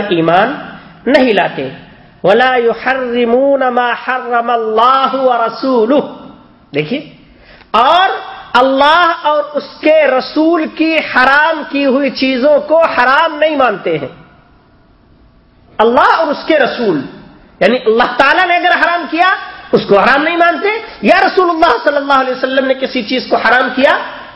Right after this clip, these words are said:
تو اس کو نہیں مانتے۔ ولا یدینون دین الحق من الذین اوتوا الکتاب،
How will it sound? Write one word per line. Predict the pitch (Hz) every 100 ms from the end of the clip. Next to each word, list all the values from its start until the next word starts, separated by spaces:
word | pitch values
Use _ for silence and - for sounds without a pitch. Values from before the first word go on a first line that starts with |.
| -
تو | 311 349
اس | -
کو | 392
نہیں | 359 311
مانتے۔ | 277 240 202 156 - - - - - - - 170
ولا | 220 277 277
یدینون | 269 208 285 285 294 294 277 220
دین | 285
الحق | 269 247 339 349 349
من | 311 277 262
الذین | 247 240 262 254
اوتوا | 247 254 247 247
الکتاب، | 214 214 208 226 254